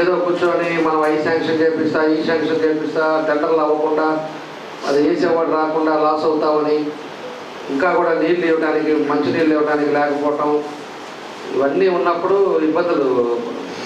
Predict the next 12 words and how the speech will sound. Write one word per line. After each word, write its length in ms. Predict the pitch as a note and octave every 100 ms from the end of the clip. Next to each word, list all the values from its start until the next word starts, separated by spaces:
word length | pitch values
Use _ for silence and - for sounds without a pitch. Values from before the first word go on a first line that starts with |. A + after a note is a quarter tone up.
| C3
వాళ్ళు, 220 | C#3+ D3 C#3
వాళ్ళు 260 | C#3+ C#3+ C#3 B2 - - - -
ఒక 100 | B2+ C#3
నమ్మకం 340 | C#3 E3+ F3+ F3+ F3+
మీద 120 | F3 F3
ఈరోజు 300 | D#3+ D#3+ D#3+ E3 D#3 D#3 D3+ D#3
మనల్ని 220 | C#3 C#3+ D3
అందరూ 180 | D#3 E3
కూడా 100 | E3+ D#3
మంచి 180 | D3+ D3 D3+
మెజారిటీతో 460 | D3 D#3+ D#3+ D#3+ D3+
గెలిపించారు. 560 | D3+ - - D#3 -